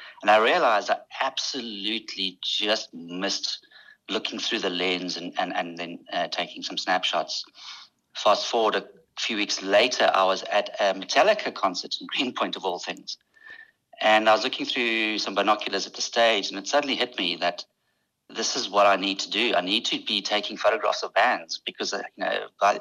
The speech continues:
you know, up to then I'd been very much involved in the music industry from an,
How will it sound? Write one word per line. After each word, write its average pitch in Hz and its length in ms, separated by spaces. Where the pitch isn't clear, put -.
you 98 80
know, 95 60
up - 120
to - 100
then 117 240
I'd 95 180
been 90 160
very 110 180
much 113 240
involved 95 360
in 92 80
the 87 60
music 90 360
industry 87 560
from 90 140
an, 87 120